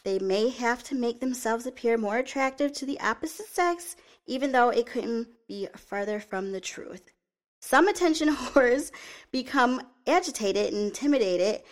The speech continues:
when another member of the same sex garners more attention than themselves, and they become hostile and lash out. They will do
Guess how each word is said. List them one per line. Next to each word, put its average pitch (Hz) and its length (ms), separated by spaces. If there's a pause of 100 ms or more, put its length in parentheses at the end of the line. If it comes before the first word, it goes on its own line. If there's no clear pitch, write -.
(180)
when 269 200
another 285 440
member 277 300
of 220 160
the 208 80
same 208 340
sex - 560 (220)
garners 190 420
more 180 160
attention 170 800
than 165 360
themselves, - 680 (320)
and 196 140
they 240 180
become 269 460
hostile 196 480
and 165 200
lash 151 320
out. 170 300 (440)
They 240 120
will 262 160
do 247 300